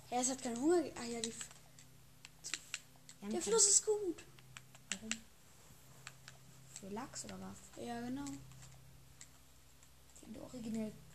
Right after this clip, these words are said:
Speaker 2: soll ich eine Angel machen?
Speaker 1: Hier ist ein Fisch. Hier sind Fische. Box sie eben aus der Luft.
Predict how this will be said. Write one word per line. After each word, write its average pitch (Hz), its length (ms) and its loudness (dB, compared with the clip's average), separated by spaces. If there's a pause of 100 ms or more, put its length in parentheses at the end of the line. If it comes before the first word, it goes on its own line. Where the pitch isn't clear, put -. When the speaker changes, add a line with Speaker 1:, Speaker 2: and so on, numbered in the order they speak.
(120)
Speaker 2:
soll 247 200 -4
ich 269 80 -4
eine 208 100 -2
Angel 208 220 0
machen? 214 240 0
Speaker 1:
Hier 349 100 10
ist - 140 6
ein 320 60 4
Fisch. 339 300 2 (760)
Hier 285 100 -2
sind 269 80 2
Fische. 277 440 -2 (1300)
Box 269 200 0
sie 269 80 0
eben 254 100 0
aus 247 120 0
der 240 120 2
Luft. 277 280 0